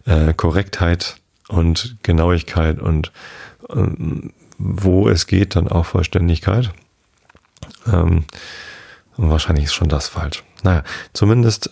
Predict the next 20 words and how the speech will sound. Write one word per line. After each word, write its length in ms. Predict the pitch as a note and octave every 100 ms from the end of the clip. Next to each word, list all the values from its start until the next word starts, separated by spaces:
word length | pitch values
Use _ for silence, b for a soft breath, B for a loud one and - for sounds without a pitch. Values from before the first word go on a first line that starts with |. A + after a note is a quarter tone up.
| -
äh, 40 |
warum, 840 | F#2+ F2+ F2+ F#2 - F#2+ F#2+ F#2 F2+
warum 160 | F#2
rede 180 | F2 F#2+
ich 100 | F#2
überhaupt 360 | F#2 F2 G#2 -
darüber? 380 | A2 B2 C3 C3 _ _ _ _ _ _ _ _ - -
Ich 300 | F#2 - -
selbst 540 | - F2 G#2 - - B B B B B
habe 380 | - F2 F2+ E2+
ja 160 | E2+
einen 360 | F#2+ D#2+ D#2+ D#2
wissenschaftlichen 520 | E2 E2+ F#2+ - D2+
Hintergrund. 500 | F#2+ G#2+ A#2+ C#3+ A#2 -
Ich 200 | - -
trage 460 | - F2 E2+ E2+
den 280 | E2+ E2+ E2 B B B B B
Titel 440 | - B2 - F#2+
des, 340 | F2 E2+ - -
äh, 360 | F#2 E2 E2